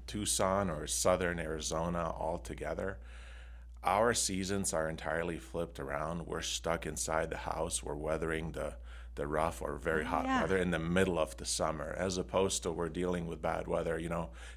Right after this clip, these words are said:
Speaker 1: Thanksgiving through February elsewhere.
Speaker 2: Right.
Speaker 1: So
Speaker 2: That's when we
Speaker 1: th-,
Speaker 2: come
Speaker 1: th-,
Speaker 2: out of the house.
Speaker 1: Exactly. For us, it's a little different, and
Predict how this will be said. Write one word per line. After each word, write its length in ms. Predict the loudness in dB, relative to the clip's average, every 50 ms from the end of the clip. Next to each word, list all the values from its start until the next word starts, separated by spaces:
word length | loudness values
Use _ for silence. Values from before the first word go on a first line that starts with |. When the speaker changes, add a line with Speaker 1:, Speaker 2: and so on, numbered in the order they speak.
| -4 2
Speaker 1:
Thanksgiving 680 | 4 4 6 4 2 0 4 4 4 6 6 2 0
through 300 | -2 -2 -2 -2 -2 -2
February 640 | 4 6 6 6 6 6 2 0 0 -2 -4 -8 -10 -12 -12 -12 -12 -12 -12 -4 0
elsewhere. 500 | 0 2 2 2 0 2 2 0 0 0
Speaker 2:
Right. 60 | 0
Speaker 1:
So 440 | 0 2 4 4 4 4 4 0 -2 0
Speaker 2:
That's 220 | 0 0 2 2
when 120 | 2 4 4
we 120 | 4 4
Speaker 1:
th-, 100 | 4 2
Speaker 2:
come 100 | 4 4
Speaker 1:
th-, 100 | 4 4
Speaker 2:
out 100 | 4 4
of 120 | 2 2
the 80 | 4 4
house. 300 | 6 8 8 8 8 6
Speaker 1:
Exactly. 560 | 6 8 10 10 10 10 8 6 4 0 -2
For 240 | -2 0 2 4 6
us, 240 | 6 6 6 4 2
it's 180 | 0 0 0 0
a 40 | 2
little 240 | 2 2 0 0
different, 480 | 2 2 0 0 2 0 -2 -2 -2 -4
and 140 | -6 -6